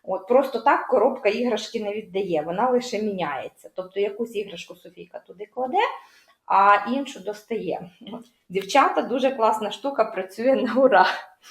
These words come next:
Беріть собі на замітку. Так, і що зробила? От сюди, от сюди заховала кубики і конструктор. Чесно кажучи, е, вони в мене стояли отут, бо якби для них місця не було.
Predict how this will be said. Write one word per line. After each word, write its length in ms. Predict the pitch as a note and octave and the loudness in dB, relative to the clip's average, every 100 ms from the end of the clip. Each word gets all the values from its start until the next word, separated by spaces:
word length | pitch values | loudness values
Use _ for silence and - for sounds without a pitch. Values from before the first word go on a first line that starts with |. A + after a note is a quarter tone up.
| - - - | -14 -14 -14
Беріть 360 | A3 G#3+ C4 C4 | -2 0 0 -4
собі 200 | G3+ G3+ | -8 -8
на 160 | G#3 G3+ | -8 -8
замітку. 560 | F#3 E3 C#3+ _ - D#3+ _ _ _ _ _ _ - | -8 -10 -12 _ -20 -20 _ _ _ _ _ _ -8
Так, 300 | - G3+ - - | -2 -2 -2 -8
і 220 | C4 C#4 | -6 -6
що 240 | C#4 C4+ | -4 -6
зробила? 520 | A#3 A#3+ A3 F3+ D#3 - - - - | -4 -2 2 2 0 -6 -12 -14 -4
От 140 | A3 A3 | -4 -4
сюди, 400 | C4+ - C4 C#4+ F#4+ G4+ - - - A3 | -8 -6 -2 -2 -2 -6 -16 -20 -20 -8
от 180 | G#3 G3+ | -8 -8
сюди 440 | A3+ G3+ A3+ C#4+ C4 | -10 -4 -2 -2 -2
заховала 880 | A3 - G#3+ A#3 B3+ C4+ C4 C4 C4 - _ - - - - _ _ _ _ _ _ _ _ | -4 -4 -2 0 2 2 2 2 -2 -12 _ -20 -20 -20 -20 _ _ _ _ _ _ _ _
кубики 460 | C#4+ B3+ D4+ - C4+ | -4 0 0 0 -2
і 240 | - B3 | 0 -2
конструктор. 760 | A#3 A3 - F#3+ F3+ - D3 - - - - - | 0 -2 -2 -6 -6 -6 -10 -10 -14 -18 -20 -12
Чесно 340 | - C#4 F4 D4 | 0 2 2 2
кажучи, 540 | D4+ D4+ D4 - C4+ | 4 4 0 -4 0
е, 440 | C#4 B3 G#3+ G#3+ G#3+ | 2 4 2 0 0
вони 220 | A#3+ C#4+ | -2 0
в 20 | |
мене 260 | B3+ A#3+ G#3+ | 0 -2 -4
стояли 520 | - A3+ G#3+ G3 F#3+ | -8 -8 -6 -4 -4
отут, 500 | G3+ D4 A4 - - | -4 -2 -4 -4 -14
бо 180 | A#3+ B3+ | -8 -6
якби 300 | A3+ G#3+ B3 | -4 -4 -6
для 140 | G3 G3 | -2 -2
них 220 | G3+ - | -2 -4
місця 320 | G#4 G#4+ F4 | -6 -6 -6
не 140 | D#4 | -4
було. 400 | C4+ C4+ C4+ C#4 | -4 -2 0 0